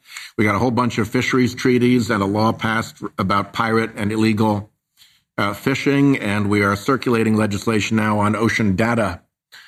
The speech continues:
monitoring. So that's been a spin-off success from this effort. In terms of, uh, more direct benefit, I think my colleagues have come around to the even,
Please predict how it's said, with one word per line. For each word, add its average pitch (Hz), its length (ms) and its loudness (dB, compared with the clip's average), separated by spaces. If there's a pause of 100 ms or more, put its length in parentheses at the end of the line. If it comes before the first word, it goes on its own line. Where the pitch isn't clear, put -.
(160)
monitoring. 101 800 0
So 104 160 -4
that's 135 300 -2
been 107 640 0
a 113 140 0
spin-off 104 1000 -2 (500)
success 107 640 -4
from 101 180 2
this 95 180 0
effort. 101 440 -2 (560)
In 107 120 2
terms 127 420 2
of, 113 500 -2 (120)
uh, 107 320 0
more 120 260 4
direct 107 340 -2
benefit, 135 460 0
I 104 80 -2
think - 420 -2
my 107 200 2
colleagues 113 420 0
have 101 140 -4
come 117 160 0
around 113 360 0
to 110 200 4
the 104 100 2
even, 113 560 2